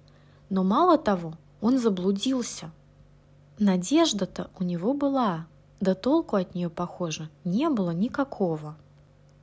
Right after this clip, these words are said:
И такое отчаяние овладело им, что слёзы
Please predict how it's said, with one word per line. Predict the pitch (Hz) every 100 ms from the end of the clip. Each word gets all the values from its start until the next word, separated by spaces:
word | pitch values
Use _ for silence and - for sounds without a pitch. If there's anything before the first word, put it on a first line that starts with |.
| _ -
И | 202
такое | 196 - - - 359 349
отчаяние | 320 - - 294 277 240 202 185 170 -
овладело | 190 190 202 196 202 185 175
им, | 170 165 -
что | - -
слёзы | 202 - 233 277 247 196